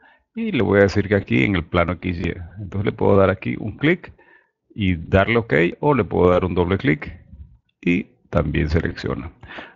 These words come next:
Ahora vamos a crear una circunferencia. Voy a crear una circunferencia en cualquier parte y con un radio cualquiera. Pero antes de hacerlo,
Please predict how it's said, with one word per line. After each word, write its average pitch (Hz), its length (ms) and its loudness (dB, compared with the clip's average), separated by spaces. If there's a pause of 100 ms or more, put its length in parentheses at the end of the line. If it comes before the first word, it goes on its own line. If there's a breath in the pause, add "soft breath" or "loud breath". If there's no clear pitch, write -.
(160 loud breath)
Ahora 147 380 6
vamos 113 500 0
a - 20 -4
crear 107 240 0
una 113 120 -2
circunferencia. - 840 -4 (380 loud breath)
Voy 123 140 4
a 127 60 4
crear 123 240 4
una 127 100 0
circunferencia 127 880 -2 (260)
en 135 220 0
cualquier 101 380 -4
parte 139 380 0
y 117 40 -6
con 87 200 -6
un 87 80 -8
radio 92 260 2
cualquiera. - 480 -6 (580 loud breath)
Pero - 280 2 (100)
antes 123 260 2
de 131 80 4
hacerlo, 135 520 0